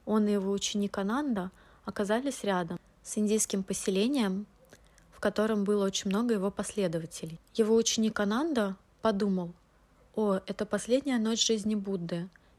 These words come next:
Если вдруг эти люди узнают о том, что их учитель был так рядом, и они могли отдать ему почтение,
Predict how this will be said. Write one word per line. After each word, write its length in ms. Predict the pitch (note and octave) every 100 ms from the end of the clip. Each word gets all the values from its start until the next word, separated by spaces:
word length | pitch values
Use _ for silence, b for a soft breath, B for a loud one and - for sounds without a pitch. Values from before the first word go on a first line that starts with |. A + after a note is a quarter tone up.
| -
Если 340 | G3+ A#3 -
вдруг 320 | G3 G3+ A#3
эти 220 | G3+ - G#3
люди 260 | A3+ F#3
узнают 540 | F#3+ F#3+ A3+ G#3 F3+ G3
о 60 |
том, 360 | - G#3+ F#3 F3+ B B B
что 240 | - -
их 180 | G#3+ G#3+
учитель 440 | G3+ - A3 - F3+
был 200 | G3+ F#3+
так 260 | F#3+ -
рядом, 500 | G#3 G#3+ A#3 G3 F3 - B B
и 60 |
они 180 | F#3+ G3+
могли 300 | G3 G3+ A3
отдать 360 | G3+ F#3+ G3 -
ему 160 | F#3
почтение, 800 | - F3+ - - A#3+ B3+ F#3+ E3+